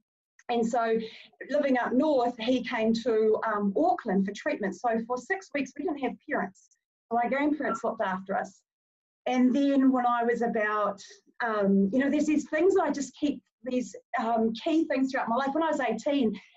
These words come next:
and I was applying for, actually it was about seventeen, I was applying to go to, um, university. And one of the questions was, "Oh, do you have, like, any injuries that are gonna hold you back?" And I had at the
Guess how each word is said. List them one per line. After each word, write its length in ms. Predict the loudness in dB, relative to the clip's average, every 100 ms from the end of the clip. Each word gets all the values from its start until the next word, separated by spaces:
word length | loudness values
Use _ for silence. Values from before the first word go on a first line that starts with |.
| -4
and 80 | 0
I 40 |
was 140 | 0
applying 600 | 0 -4 -8 -4 0 0 0
for, 440 | 2 2 2 -2 -8 -8
actually 200 | -4 -4
it 60 |
was 20 | -2
about 180 | -4
seventeen, 500 | -4 -2 0 2 0 -2 -4 -4
I 40 |
was 60 | -4
applying 300 | -2 0 0
to 60 |
go 120 | 0 0
to, 160 | 0 0
um, 240 | 0 2
university. 720 | 4 4 2 0 -2 -2 0 -2 -2 _
And 80 | -2
one 100 | 2
of 80 | 2
the 60 |
questions 520 | -2 -2 -2 -2 -2 0
was, 280 | 0 0 0
"Oh, 140 | 2 2
do 80 | 0
you 180 | 0 0
have, 240 | 0 0 -2 -10 _ _
like, 80 | -6
any 200 | -2 2
injuries 360 | 4 4 2 2
that 100 | 0
are 80 |
gonna 280 | 0 -2 -2 -6 _ _
hold 260 | -2 0 0
you 140 | -2
back?" 400 | 0 0 0 -2 -4
And 340 | -2 0 0 -2 _ _
I 80 | -2
had 400 | 2 2 0 -2 -4
at 120 | -4
the 120 | -4